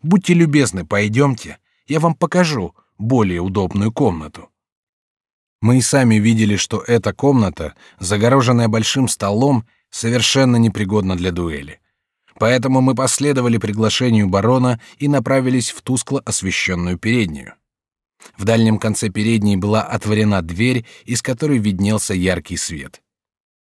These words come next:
«В этой комнате нам будет удобно», произнёс чернобородый человек.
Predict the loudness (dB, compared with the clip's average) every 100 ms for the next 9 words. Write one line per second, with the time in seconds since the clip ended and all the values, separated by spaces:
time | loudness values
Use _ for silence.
0 | _ _ -2 0 0 0 2 4 4 2
1 | 2 2 2 -2 -2 0 0 0 -6 -8
2 | -4 -4 -2 -4 -2 -4 -2 -2 -2 -6
3 | -8 -8 -6 -6 -6 -8 -14